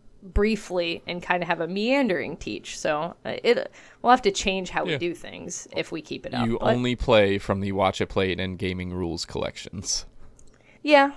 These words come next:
Speaker 1: I mean, that is true.
Speaker 2: Kyle, watch this video. I will be over in an hour.
Speaker 1: <laughs> Well, I was kinda looking forward to, 'cause we moved a T V down, like, in
Speaker 2: Mm-hmm.
Speaker 1: my board game library room.
Speaker 2: Yeah.
Speaker 1: So, theoretically, if we were gonna do stuff at our house again,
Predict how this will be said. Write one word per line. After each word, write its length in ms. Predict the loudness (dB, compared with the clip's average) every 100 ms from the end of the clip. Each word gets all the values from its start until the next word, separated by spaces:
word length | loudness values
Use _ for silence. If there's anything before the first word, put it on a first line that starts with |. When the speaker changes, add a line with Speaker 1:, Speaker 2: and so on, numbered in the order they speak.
| -2
Speaker 1:
I 80 | 0
mean, 180 | 2 4
that 180 | 4 4
is 260 | 2 -4
true. 360 | -8 -4 -2 0
Speaker 2:
Kyle, 280 | 4 4 4
watch 240 | 4 2 -2
this 140 | -2
video. 560 | -2 0 0 -2 -6 -12
I 80 | -6
will 140 | -4
be 180 | -2 -2
over 260 | -2 -2 -4
in 60 | -4
an 140 | -6
hour. 300 | -4 -6 -6 -12 -18 -20 -20 -18 -14 2
Speaker 1:
<laughs> 80 | 4 4 2 6 6 6 0 -4 -10 -16 -16 0
Well, 280 | 6 8 8
I 80 | 6
was 140 | 6 4
kinda 280 | 2 6 6
looking 260 | 6 4
forward 240 | 2 2 4
to, 140 | 0
'cause 160 | 0 0
we 120 | 2
moved 320 | 4 4 2
a 60 | 0
T 220 | 0 -2
V 180 | -2 0
down, 520 | 2 2 0 -4 -6
like, 240 | -2 -2 -2
in 60 | -2
Speaker 2:
Mm-hmm. 140 | 0
Speaker 1:
my 160 | 2 0
board 300 | 0 0 2
game 140 | -2
library 440 | -2 -2 -2 -4 -4
room. 340 | -8 -8 -8
Speaker 2:
Yeah. 120 | -6
Speaker 1:
So, 480 | 0 4 4 4 0 -10 -20 -20 -20 -20 -2
theoretically, 800 | 2 4 6 6 6 2 0 0
if 160 | 0
we 120 | 0 2
were 300 | 2 0 0
gonna 200 | 0 0
do 120 | -2
stuff 280 | 0 0 2
at 140 | 0 6
our 160 | 6 6
house 300 | 2 0 -4
again, 460 | -6 -6 -6 -12